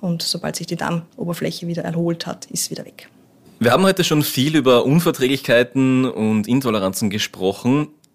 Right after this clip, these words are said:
Speaker 2: Da aber scharf abzugrenzen sind Nahrungsmittelallergien tatsächlich. Was ist denn da der Unterschied?
Speaker 1: Also die Nahrungsmittelallergie, ähm, ist eigentlich eine Überempfindlichkeitsreaktion gegen einen normalerweise harmlosen Inhaltsstoff von einem Nahrungsmittel,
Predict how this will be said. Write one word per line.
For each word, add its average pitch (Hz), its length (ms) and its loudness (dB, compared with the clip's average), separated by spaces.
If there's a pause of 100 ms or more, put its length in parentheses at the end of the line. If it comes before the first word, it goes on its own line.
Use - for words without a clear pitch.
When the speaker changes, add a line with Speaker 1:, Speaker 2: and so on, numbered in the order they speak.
(540)
Speaker 2:
Da 117 340 2 (260)
aber 120 320 4
scharf 110 420 0
abzugrenzen 117 680 -2
sind 117 500 0
Nahrungsmittelallergien 101 1080 0
tatsächlich. 85 680 -4
Was 98 160 -2
ist - 160 -2
denn 117 80 0
da 110 80 0
der 104 140 0
Unterschied? - 440 -10 (520)
Speaker 1:
Also 196 260 4
die 190 240 0
Nahrungsmittelallergie, 190 1160 2 (280)
ähm, 208 300 2
ist - 300 0
eigentlich 208 420 2
eine 196 140 0
Überempfindlichkeitsreaktion 196 1900 0
gegen 180 260 -4
einen 175 280 -2
normalerweise 180 640 -2
harmlosen 180 640 2
Inhaltsstoff 175 720 -2
von 175 400 -4
einem 170 200 -4
Nahrungsmittel, 240 840 0